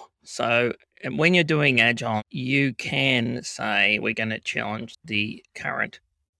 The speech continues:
structural hierarchy of the organization 'cause we're doing things differently, and this way is going to be much more effective." So maybe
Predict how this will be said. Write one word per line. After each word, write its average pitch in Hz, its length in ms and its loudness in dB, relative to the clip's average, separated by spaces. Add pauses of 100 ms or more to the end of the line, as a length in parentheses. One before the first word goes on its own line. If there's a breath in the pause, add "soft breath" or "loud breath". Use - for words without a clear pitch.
(120)
structural - 640 -6
hierarchy 123 560 -2
of 107 100 -8
the 104 100 -2
organization 104 760 -4
'cause 131 220 -12
we're 120 80 -6
doing 110 260 -2
things 107 240 -10
differently, 127 640 -4
and 127 360 -12
this - 240 -6
way 117 160 0
is 110 120 -4
going 135 220 -6
to - 120 -20
be 113 120 -6
much 98 240 -8
more 113 160 -6
effective." - 500 -4 (640)
So 175 140 0
maybe 180 560 4